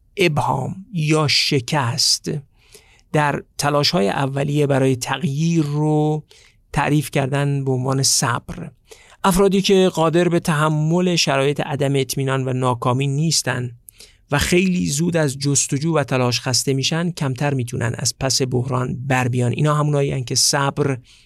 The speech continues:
ندارن. ده، انعطاف پذیری. انعطاف پذیری در زندگی شخصی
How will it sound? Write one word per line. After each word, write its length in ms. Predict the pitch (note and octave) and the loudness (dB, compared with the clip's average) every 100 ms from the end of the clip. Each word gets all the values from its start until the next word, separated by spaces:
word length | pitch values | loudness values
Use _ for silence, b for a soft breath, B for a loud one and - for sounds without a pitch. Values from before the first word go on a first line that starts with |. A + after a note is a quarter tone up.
| b | b
ندارن. 520 | D3 A#2+ - - - - - | -2 -2 -4 -12 -18 -14 -2
ده، 100 | C#3+ - - _ _ _ B B B B | 0 0 -6 _ _ _ B B B B
انعطاف 440 | F3 E3+ D#3 B2+ | 2 2 0 -2
پذیری. 400 | - B2+ A2+ - _ B B B B B | -2 -4 -4 -12 _ B B B B B
انعطاف 560 | A#3+ C4 A#3 A3 G3 - | 2 4 2 2 0 2
پذیری 400 | G3 F3+ F#3 F#3 | 2 4 4 4
در 160 | F3+ | 4
زندگی 500 | D#3 D#3 D3+ D3+ D3+ | 2 2 0 0 0
شخصی 720 | C#3 B2+ - - C3+ B2 B2 | 0 -2 -2 -2 0 -2 -4